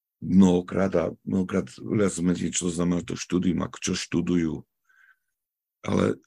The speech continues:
to, pod tým štúdiom myslia to, ten,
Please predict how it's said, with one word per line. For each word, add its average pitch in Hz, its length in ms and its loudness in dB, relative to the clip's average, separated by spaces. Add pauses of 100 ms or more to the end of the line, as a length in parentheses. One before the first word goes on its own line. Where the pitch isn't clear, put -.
to, 98 320 -2
pod 104 160 0
tým 92 160 4
štúdiom 98 720 2
myslia 87 560 -2 (320)
to, 92 400 -6 (160)
ten, 82 400 -4